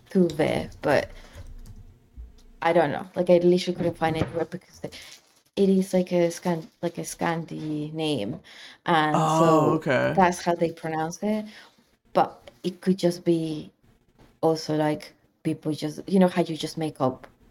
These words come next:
Speaker 1: names, you know, and the
Speaker 2: Oh, yeah,
Speaker 1: designers
Speaker 2: you
Speaker 1: are
Speaker 2: don't know if
Speaker 1: English.
Speaker 2: it's the person's name or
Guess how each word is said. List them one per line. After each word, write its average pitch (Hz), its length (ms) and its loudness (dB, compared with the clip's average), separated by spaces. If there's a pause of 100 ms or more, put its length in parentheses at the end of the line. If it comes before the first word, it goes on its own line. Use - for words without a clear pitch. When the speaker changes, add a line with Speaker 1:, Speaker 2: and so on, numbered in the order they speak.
(180)
Speaker 1:
names, 120 640 -6
you 165 80 -8
know, 151 120 -2
and 151 260 2
the 175 40 4
Speaker 2:
Oh, 170 140 6
yeah, 160 260 6
Speaker 1:
designers 156 80 4
Speaker 2:
you 180 40 4
Speaker 1:
are - 20 4
Speaker 2:
don't 175 180 4
know 160 200 4
if 151 40 -2
Speaker 1:
English. 139 140 -2
Speaker 2:
it's - 80 -8
the 143 80 -4
person's 139 520 -4
name 131 600 -6
or 135 560 -4